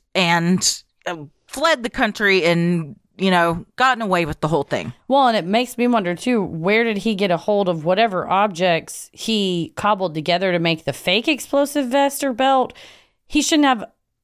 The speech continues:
Speaker 2: access to anything like that.
Speaker 1: How was he allowed to take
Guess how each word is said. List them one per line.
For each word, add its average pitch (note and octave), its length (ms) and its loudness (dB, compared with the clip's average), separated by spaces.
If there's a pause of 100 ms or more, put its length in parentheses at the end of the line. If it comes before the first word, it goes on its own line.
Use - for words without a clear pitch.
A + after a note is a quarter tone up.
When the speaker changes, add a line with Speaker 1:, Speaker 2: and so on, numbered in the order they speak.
(100)
Speaker 2:
access G#3+ 380 0
to F3 100 0
anything F3 440 0
like C3+ 220 0
that. D3+ 60 4
Speaker 1:
How E4+ 140 4
was G4 180 -4
he F#4 140 0
allowed C#4+ 400 2
to B3+ 280 -2
take C4+ 420 -2